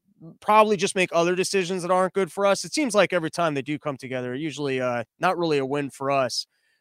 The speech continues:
Um, and so here is a clip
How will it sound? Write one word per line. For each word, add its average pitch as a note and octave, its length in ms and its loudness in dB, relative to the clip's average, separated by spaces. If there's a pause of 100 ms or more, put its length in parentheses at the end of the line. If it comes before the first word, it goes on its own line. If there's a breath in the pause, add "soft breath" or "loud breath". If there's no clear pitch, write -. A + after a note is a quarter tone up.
(160)
Um, F#3 580 4 (680)
and G3+ 180 -2
so G#3+ 160 0
here D#4 300 0
is C4 120 -2
a G3 240 2
clip A#3 420 -6